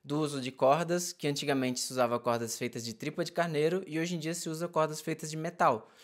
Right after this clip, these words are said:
Mas hoje em dia significa a partir ali de mil novecentos e cinquenta, mil novecentos e quarenta. O baixo elétrico, por sua vez, é um instrumento que já é bem mais recente. Ele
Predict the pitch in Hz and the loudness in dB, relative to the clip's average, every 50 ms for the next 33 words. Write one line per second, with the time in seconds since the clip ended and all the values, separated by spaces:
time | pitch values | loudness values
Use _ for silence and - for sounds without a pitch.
0 | - - _ - - 120 117 143 147 156 160 143 131 135 151 175 175 175 180 165 | -20 -20 _ -8 -6 -2 0 0 0 0 0 0 0 0 0 0 0 -2 -2 -2
1 | 170 160 170 170 165 185 165 139 - 127 127 - 135 139 143 - 165 175 175 165 | -2 -2 -2 -2 2 2 2 2 2 -2 0 2 0 0 0 0 2 2 4 4
2 | 156 160 165 175 160 160 160 160 156 156 156 151 143 - - 151 147 143 139 135 | 2 2 0 -2 -2 -4 -4 -2 -2 -2 -2 -2 -4 -4 -6 -4 -4 -4 -6 -6
3 | 123 - - 131 120 113 - 143 151 170 180 180 180 175 180 170 156 151 - - | -6 -6 -6 -6 -8 -6 -4 -4 -2 -2 -2 -2 -4 -2 -2 -2 -4 -4 -6 -10
4 | - - - - - 127 135 131 131 123 - - 135 135 127 135 135 - - 127 | -20 -20 -18 -10 -4 -2 0 0 0 -2 -2 -4 -4 -4 -4 -6 -8 -6 -2 0
5 | 120 117 120 123 120 113 - 98 90 _ _ _ _ _ - 123 120 135 165 - | 2 2 2 0 -2 -4 -8 -14 -18 _ _ _ _ _ 0 8 8 8 10 8
6 | - 190 170 170 170 170 - - - 156 147 143 - 165 156 147 135 139 143 165 | 6 6 6 6 6 4 -4 -6 -4 -4 -4 0 2 4 4 4 4 4 4 4
7 | 185 185 175 170 175 180 180 - - 160 160 156 170 180 - - - 165 175 165 | 4 2 0 0 0 0 -2 -2 -4 -2 -2 -2 -2 -4 -6 -6 -2 2 2 2
8 | 156 135 135 139 165 180 190 180 202 208 208 - 170 160 143 - - 117 113 113 | 4 4 4 4 4 2 0 0 -2 -2 -2 -2 -2 -2 -2 -4 -4 -4 -2 -2
9 | 117 120 123 - | -2 -2 -4 -6